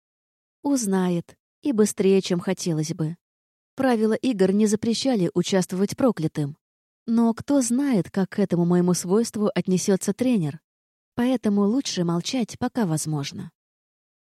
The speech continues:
Дождавшись, когда Юрген принесет накормленную и выгуленную Беллу,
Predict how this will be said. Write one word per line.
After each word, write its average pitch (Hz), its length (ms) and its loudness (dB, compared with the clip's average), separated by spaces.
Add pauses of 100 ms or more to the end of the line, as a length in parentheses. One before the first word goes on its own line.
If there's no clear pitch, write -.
(420)
Дождавшись, 220 800 2
когда 190 260 2
Юрген 170 480 4
принесет 185 520 0
накормленную 165 840 0
и 214 180 -2
выгуленную 165 640 0
Беллу, 240 440 0